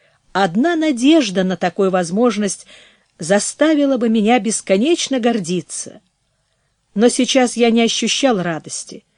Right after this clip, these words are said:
не говоря уже о гордости. Под утро мороз начал слабеть. Перед рассветом среди недалеких деревьев я услышал первое дыхание ветра.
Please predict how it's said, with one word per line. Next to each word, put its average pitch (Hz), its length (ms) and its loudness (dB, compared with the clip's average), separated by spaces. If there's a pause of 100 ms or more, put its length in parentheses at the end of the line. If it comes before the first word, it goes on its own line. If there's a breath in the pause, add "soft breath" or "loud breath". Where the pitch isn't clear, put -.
(380)
не 185 140 -2
говоря 247 340 4
уже 180 160 -2
о 175 100 -2
гордости. 147 720 -10 (1400)
Под 240 200 4
утро 349 280 2
мороз 269 400 2
начал 202 360 -4
слабеть. 160 720 -6 (920)
Перед 214 280 2
рассветом 233 640 2
среди 202 380 -2
недалеких 202 600 2
деревьев 233 640 0
я 202 160 2
услышал 226 460 -2
первое 220 420 0
дыхание 185 520 -2
ветра. 170 500 -6